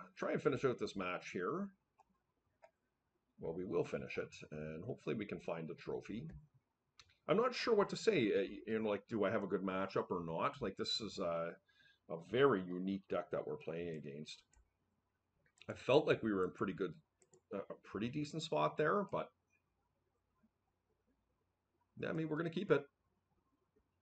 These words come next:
So slightly awkward. I think I'm gonna play a Stitcher Supplier, and I'm gonna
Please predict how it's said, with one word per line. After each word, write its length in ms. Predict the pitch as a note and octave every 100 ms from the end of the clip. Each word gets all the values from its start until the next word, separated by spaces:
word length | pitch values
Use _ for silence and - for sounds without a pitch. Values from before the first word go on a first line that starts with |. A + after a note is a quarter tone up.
| _ _ _
So 180 | - E2+
slightly 400 | - C3+ D3 B2
awkward. 400 | E2+ E2+ A#2+ D3+ - - _ _ _ _ _ _ _ _ - - - - - _ -
I 40 |
think 120 | C#3 C#4+
I'm 120 | D4
gonna 120 | A3+
play 200 | - A3
a 40 |
Stitcher 320 | - E3 E3 A#3
Supplier, 540 | - - C#3 C#3 C#3 A2+
and 100 | A#2
I'm 160 | A#2
gonna 220 | A#2+ B2